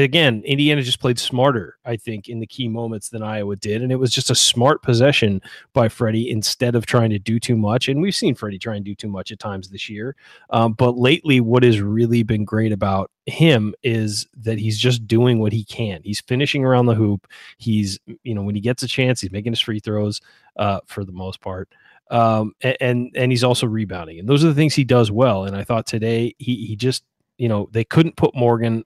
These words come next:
on Cook because Morgan had four fouls. And so McSwain had to step up, and he did on that possession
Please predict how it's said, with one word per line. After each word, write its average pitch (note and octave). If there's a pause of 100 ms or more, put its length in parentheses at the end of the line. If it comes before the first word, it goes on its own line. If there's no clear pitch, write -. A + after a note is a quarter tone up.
on A2
Cook A2+
because G#2
Morgan G#2+
had A#2
four A#2
fouls. F2 (300)
And A2+
so A#2+
McSwain A#2+
had B2+
to C3
step -
up, -
and A2+
he B2
did B2
on A#2+
that A2
possession A2